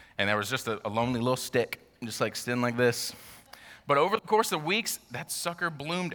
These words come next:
outward and then upward, and I had more peppers than I know what to do with. I made, like, three bottles of hot sauce. I got some dried up that I ground into powder. I've got some in my pantry right now that I'll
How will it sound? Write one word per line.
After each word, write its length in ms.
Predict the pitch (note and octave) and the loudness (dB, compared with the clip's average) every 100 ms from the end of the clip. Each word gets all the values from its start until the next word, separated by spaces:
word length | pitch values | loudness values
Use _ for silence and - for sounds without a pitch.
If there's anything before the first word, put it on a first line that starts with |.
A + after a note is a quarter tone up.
| - | 4
outward 480 | D3 - F#3+ G3+ F#3 | 6 6 6 4 4
and 180 | C3+ C3 | 2 4
then 200 | D#3 F3+ - | 4 4 4
upward, 440 | E3 G3 A#3 A3+ F3 | 2 2 2 2 4
and 120 | C#3+ | 4
I 80 | F3 | 6
had 160 | D#3 | 4
more 200 | C#3+ D3+ | 2 0
peppers 340 | C#3+ E3+ D#3 D3 | 2 0 2 2
than 100 | D#3 | 4
I 60 | |
know 120 | D#3+ | 4
what 120 | E3+ F3 | 0 -2
to 60 | |
do 140 | F#3 C4 | -2 0
with. 160 | G2 - | 2 4
I 100 | C3+ | 4
made, 180 | C#3+ | 4
like, 200 | B2 G2 | 2 0
three 160 | - F3+ | -2 2
bottles 300 | E3+ E3+ D3+ | 6 6 6
of 80 | D#3 | 6
hot 220 | F3 - | 6 6
sauce. 380 | G3 F3+ - - - - - | 6 6 4 -4 -14 -2 4
I 80 | |
got 200 | D#3 C#3+ | 6 4
some 240 | - F3 D3 | 4 2 4
dried 300 | D#3 D#3 D#3+ | 6 8 8
up 160 | E3+ | 4
that 100 | D3+ | 4
I 40 | C3+ | 2
ground 340 | C#3 D3+ D#3 | 4 4 2
into 120 | C#3 | -2
powder. 480 | C3+ F3+ F3 F3 E3+ | 0 4 4 4 2
I've 100 | C3 | 2
got 140 | B2+ - | 0 0
some 220 | D#3 D#3 | 2 2
in 80 | C#3+ | 4
my 320 | B2+ A#2 A2+ - - - | 4 4 0 -8 -20 -6
pantry 360 | A3 G3 - F3+ | 0 0 2 6
right 180 | E3 D#3 | 6 8
now 240 | D3+ F3 | 6 6
that 120 | D#3+ | 6
I'll 220 | C3 B2+ | 4 4